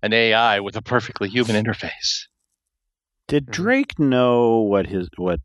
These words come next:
Speaker 2: uh, Chet's parents were up to?
Speaker 3: <laughs>
Speaker 1: Yes.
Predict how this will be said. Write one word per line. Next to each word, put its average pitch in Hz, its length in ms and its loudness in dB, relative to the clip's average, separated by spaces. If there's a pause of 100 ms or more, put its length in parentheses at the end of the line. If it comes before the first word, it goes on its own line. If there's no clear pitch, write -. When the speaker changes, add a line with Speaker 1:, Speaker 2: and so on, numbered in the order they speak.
Speaker 2:
uh, 80 280 2
Chet's 76 240 -2
parents 78 400 -6
were 71 100 -4
up 71 120 -8
to? 71 280 -6 (600)
Speaker 3:
<laughs> - 360 0 (1400)
Speaker 1:
Yes. 135 1120 2